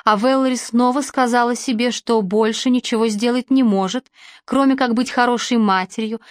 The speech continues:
самой лучшей матерью, насколько это в ее силах. Но теперь,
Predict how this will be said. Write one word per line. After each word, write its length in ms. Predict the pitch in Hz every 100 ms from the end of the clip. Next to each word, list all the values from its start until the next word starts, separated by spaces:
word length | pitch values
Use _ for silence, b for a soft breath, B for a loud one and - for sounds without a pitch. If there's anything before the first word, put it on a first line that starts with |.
| B
самой 580 | - - 226 233 269 302
лучшей 460 | 226 240 - 254
матерью, 600 | 226 208 196 - 247 262 285 b b
насколько 720 | 220 214 - 269 233 - 220 -
это 340 | 208 214 294
в 60 | 220
ее 280 | 190 180 185
силах. 560 | - - 160 165 - _ _ _ _ _ _ -
Но 180 | 208 214
теперь, 440 | 214 226 320 -